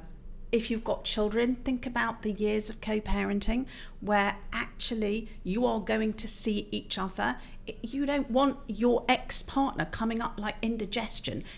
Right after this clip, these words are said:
every time you see them at the door. It's important to think about how you want your children to remember this process and not use them as pawns, because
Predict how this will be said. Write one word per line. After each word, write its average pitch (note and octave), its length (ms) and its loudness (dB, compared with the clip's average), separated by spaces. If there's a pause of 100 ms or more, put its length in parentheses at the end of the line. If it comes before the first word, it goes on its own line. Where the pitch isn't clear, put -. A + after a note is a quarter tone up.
(140)
every A3+ 280 4
time G#3+ 360 0
you G#3 120 -4
see G#3+ 240 -2
them F3 160 0
at F3+ 140 -2 (100)
the - 80 0
door. D4 480 2 (240)
It's G#3 200 6
important A3+ 540 4
to A#3 80 0
think A3+ 340 -2
about D3 600 -2 (600)
how C4+ 420 6
you B3 320 4
want B3+ 360 6
your A3 200 4
children A3 500 4
to G#3+ 300 12
remember A#3 680 10
this E3 320 6
process - 960 -2 (360)
and A3 260 0
not F#3 320 4
use D#3+ 280 4
them D#3 300 0
as E3 180 2
pawns, F3+ 600 0
because G#3+ 800 0